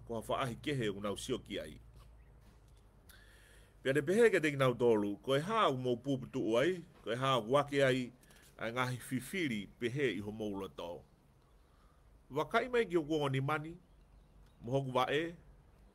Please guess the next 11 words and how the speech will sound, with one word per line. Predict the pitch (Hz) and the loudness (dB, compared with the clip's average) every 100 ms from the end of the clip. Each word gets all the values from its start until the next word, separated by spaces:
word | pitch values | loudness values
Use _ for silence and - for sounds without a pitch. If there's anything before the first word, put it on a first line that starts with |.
| - - - - | -20 -20 -20 -10
ko | - 180 | -2 2
au | 240 | 2
mo | 202 202 | 0 -4
ni | 180 190 135 | -2 -4 -4
ia. | 78 - - - - - - - - - - - - - - - | -6 -12 -20 -20 -20 -20 -20 -20 -20 -20 -20 -20 -20 -20 -20 -4
Whawhau | 175 175 - 220 208 208 - | 0 0 2 2 4 4 4
o | 135 139 | 2 2
ilo. | 160 104 - - - - - - - - - - - - - - - - | -2 -2 -4 -10 -16 -18 -20 -20 -20 -20 -20 -20 -20 -20 -20 -20 -20 -8
He | 123 | -4
kui | 135 160 | 0 -2
kai | 143 202 185 170 | 2 2 2 -4